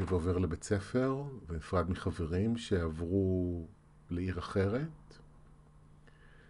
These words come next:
וכן הלאה וכן הלאה. אנחנו כל הזמן, כל הזמן, כל הזמן נפרדים בשינויים שאנחנו עוברים. ופרידה היא חוויה מאוד קשה לפעמים.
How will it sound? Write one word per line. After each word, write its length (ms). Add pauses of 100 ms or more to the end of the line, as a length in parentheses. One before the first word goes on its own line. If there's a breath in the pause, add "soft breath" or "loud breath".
(360 soft breath)
וכן 260
הלאה 220
וכן 260
הלאה. 240
אנחנו 320
כל 240
הזמן, 380
כל 220
הזמן, 320
כל 200
הזמן 220
נפרדים 680
בשינויים 520
שאנחנו 440
עוברים. 500 (720 loud breath)
ופרידה 380
היא 140
חוויה 340
מאוד 240
קשה 440 (140)
לפעמים. 540